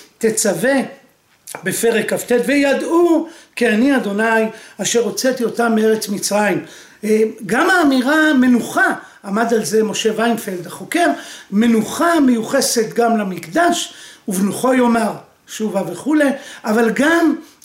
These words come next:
אל השבת שמוצגת כיום מנוחת האל, כלומר הדימויים או הכישורים, השפה המשותפת, המילה מלאכה, האמירה לעשות או לא לעשות,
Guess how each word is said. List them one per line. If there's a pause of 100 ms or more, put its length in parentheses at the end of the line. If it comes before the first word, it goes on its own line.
(120)
אל
השבת (200)
שמוצגת
כיום (300)
מנוחת
האל, (100)
כלומר (360)
הדימויים
או
הכישורים, (280)
השפה
המשותפת, (280)
המילה
מלאכה, (320)
האמירה
לעשות (140)
או
לא
לעשות,